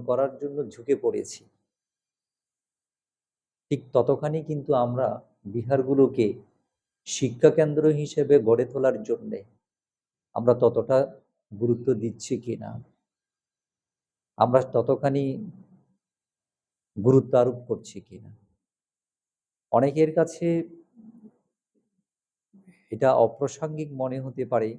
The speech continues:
আরেকটা বিষয় যেটা, আহ, এখানে বলতে হচ্ছে সেটা হচ্ছে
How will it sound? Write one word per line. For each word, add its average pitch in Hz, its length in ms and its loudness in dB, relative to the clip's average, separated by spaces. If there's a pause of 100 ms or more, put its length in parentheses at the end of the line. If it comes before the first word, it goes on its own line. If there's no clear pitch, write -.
আরেকটা 117 360 -6
বিষয় 117 420 -10
যেটা, 107 320 -6 (1700)
আহ, 104 240 -2 (120)
এখানে 120 300 -2 (120)
বলতে 131 380 2
হচ্ছে 107 320 -2
সেটা 110 280 -8
হচ্ছে - 340 -12